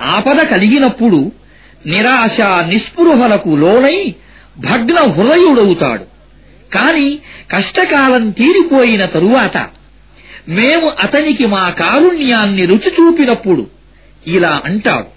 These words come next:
"నేను అసలు దీనికే అర్హుణ్ణి. ప్రళయం ఎప్పుడైనా వస్తుందని నేను అనుకోవడం లేదు. కాని ఒకవేళ నిజంగానే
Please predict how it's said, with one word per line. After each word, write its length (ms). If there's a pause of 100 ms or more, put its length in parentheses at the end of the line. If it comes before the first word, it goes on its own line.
(1600)
"నేను 640
అసలు 520
దీనికే 640
అర్హుణ్ణి. 680 (1040)
ప్రళయం 640
ఎప్పుడైనా 760
వస్తుందని 840 (300)
నేను 440
అనుకోవడం 720
లేదు. 260 (880)
కాని 440 (280)
ఒకవేళ 480
నిజంగానే 880